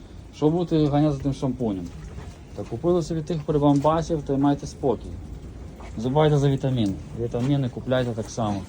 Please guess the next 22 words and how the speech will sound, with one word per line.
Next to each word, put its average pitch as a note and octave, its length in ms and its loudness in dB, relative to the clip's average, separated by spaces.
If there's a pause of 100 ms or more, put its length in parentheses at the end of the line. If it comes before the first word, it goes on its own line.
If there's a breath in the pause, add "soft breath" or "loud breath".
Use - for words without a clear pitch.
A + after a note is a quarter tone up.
(600)
Дуже A#2+ 280 -4
важний A#2+ 320 0
момент, A2+ 340 -2
вітамін. G2 480 -2 (1900 loud breath)
Так, C3+ 320 6 (300)
Герда, B2 420 2
ну C3+ 120 0
покажися, E3+ 580 2
бачиш, F#3 240 2
яка B2+ 160 -2
послушна. A2+ 540 -6 (560)
А B2 100 0
ти E3+ 280 6
що, D3+ 160 4
будеш G#3+ 180 8
купатися, B2+ 540 2
да? C3+ 300 0 (520)
Ти C3+ 80 -4
ще F3 120 2
одна E3+ 280 4
не C3 100 6
покупана. G2 500 -6